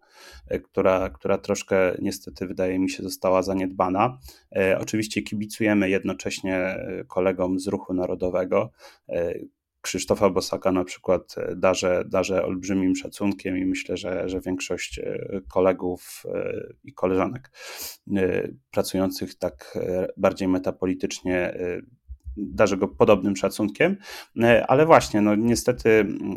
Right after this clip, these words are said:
logika polityczna, e, logika polityczna czy działalność polityczna czasem może nam przysłaniać, e, przysłaniać te sprawy, e, metapolityczne. I to jest trochę, trochę ten podział na, e, na sacrum i profanum,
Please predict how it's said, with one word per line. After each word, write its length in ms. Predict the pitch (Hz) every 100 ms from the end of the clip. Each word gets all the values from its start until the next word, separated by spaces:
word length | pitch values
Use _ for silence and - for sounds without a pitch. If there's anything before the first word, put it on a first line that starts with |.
| 98
logika 680 | 107 110 - 110 104 92 -
polityczna, 800 | - 110 120 117 - 139 165 202 - - _ _ -
e, 280 | - 87 92
logika 420 | 107 110 127 107
polityczna 680 | 104 113 117 117 123 - 110
czy 120 | 107 98
działalność 400 | 107 110 110 107
polityczna 540 | 104 104 - - 110
czasem 280 | 101 - 107
może 240 | 104 104
nam 160 | 104 101
przysłaniać, 760 | - - 104 104 98 92 - 87
e, 100 | -
przysłaniać 600 | - - 101 101 101 -
te 60 |
sprawy, 400 | - - 98 98
e, 580 | 95 95 - 95 90 104
metapolityczne. 920 | - 98 95 - 95 92 92 - - - - - - _
I 120 | 107
to 80 | 156
jest 200 | 151 -
trochę, 540 | 147 - 147 135 127 135 _ - - -
trochę 220 | 131 -
ten 180 | 117 117
podział 400 | 131 123 120 104
na, 300 | 107 101 98
e, 200 | 104 101 - - - - - - - - _
na 140 | 107 104
sacrum 420 | - 104 117 110
i 80 | 107
profanum, 560 | 104 - 117 107 101